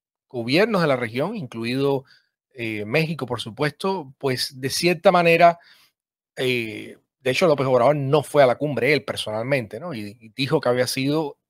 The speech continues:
en razón de que no había estado invitado a otros países como Cuba. ¿Hay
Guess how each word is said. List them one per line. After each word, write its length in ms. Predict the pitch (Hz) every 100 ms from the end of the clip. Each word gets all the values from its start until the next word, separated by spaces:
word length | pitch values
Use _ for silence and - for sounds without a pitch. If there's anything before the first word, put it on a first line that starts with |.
| _
en 160 | 110 _
razón 380 | 110 - 123
de 100 | 135
que 80 | 127
no 160 | 110 131
había 220 | 143 139
estado 260 | 110 131 127
invitado 380 | 117 113 117
a 40 | 120
otros 220 | 113 120
países 380 | - 110 113 135
como 240 | - 104
Cuba. 320 | 98 202 110 - _ _ _ _ _ _ _ _ _ _ _ _ _ _ _
¿Hay 360 | 151 214 247